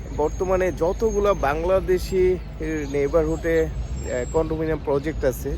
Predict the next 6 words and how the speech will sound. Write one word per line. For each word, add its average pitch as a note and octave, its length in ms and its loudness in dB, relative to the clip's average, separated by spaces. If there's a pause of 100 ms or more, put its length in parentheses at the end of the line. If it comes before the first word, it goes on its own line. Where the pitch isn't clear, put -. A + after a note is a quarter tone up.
যে C#3 160 -6
কন্ডো D3 260 -2
বিল্ডিংগুলো C#3 540 -2
আছে, - 340 -4 (680)
যেমন C#3 380 0 (420)
ব্রনক্সের D3 880 0